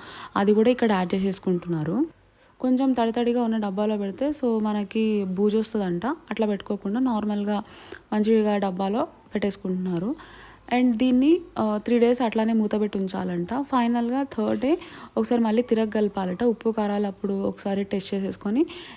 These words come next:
ఏది కావాలంటే అది పెట్టేసుకోవాలంట. ఆవకాయ అంటే ఇష్టం లేని వాళ్ళు ఉండరు. చాలా చాలా మందికి ఇష్టం ఉంటుంది కదా. So బేసిక్‌గా నాకు మాగాయ అంతగా నచ్చదు, ఓకే ఓకే, but ఆవకాయ మాత్రం, ఆ, నాకు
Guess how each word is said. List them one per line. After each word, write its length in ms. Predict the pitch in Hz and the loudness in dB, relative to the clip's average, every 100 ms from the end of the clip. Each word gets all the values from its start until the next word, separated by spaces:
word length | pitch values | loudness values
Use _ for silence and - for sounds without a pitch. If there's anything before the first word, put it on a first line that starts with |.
| - | 2
ఏది 180 | 226 226 | 4 6
కావాలంటే 460 | 214 208 196 202 | 4 2 0 -2
అది 180 | 196 285 - - | -2 -2 -4 -6
పెట్టేసుకోవాలంట. 540 | 220 208 214 196 190 | -4 -2 -2 0 0
ఆవకాయ 420 | 226 190 196 208 226 | -2 -2 -2 0 0
అంటే 240 | 220 233 | 0 0
ఇష్టం 280 | 208 - 214 | -2 0 0
లేని 180 | 202 196 | 0 0
వాళ్ళు 180 | 196 | 0
ఉండరు. 360 | 180 180 185 254 - - - - | -2 -2 -2 -4 -8 -20 -18 -8
చాలా 240 | 208 196 226 | -4 0 0
చాలా 280 | 226 208 | 0 0
మందికి 400 | 202 196 202 202 | 0 0 -2 0
ఇష్టం 280 | 208 - 190 | -2 0 -2
ఉంటుంది 340 | 180 180 175 180 | -2 -2 -2 -2
కదా. 200 | 208 302 | -2 -2
So 200 | 285 254 | -2 2
బేసిక్‌గా 340 | 233 233 247 | 2 2 0
నాకు 160 | 233 220 | 0 2
మాగాయ 380 | 202 196 220 | 0 0 2
అంతగా 440 | 254 214 220 262 262 | 2 2 2 2 2
నచ్చదు, 520 | 214 180 220 208 392 - - - - - | 0 -2 -2 0 0 -4 -20 -20 -16 -4
ఓకే 180 | 220 262 | 2 6
ఓకే, 360 | 240 196 269 415 | 6 4 0 2
but 140 | 269 233 | 2 2
ఆవకాయ 340 | 202 208 240 | 2 2 0
మాత్రం, 420 | 226 214 254 269 - | 0 0 0 0 0
ఆ, 260 | 202 190 190 | -2 0 -2
నాకు 220 | 190 | -2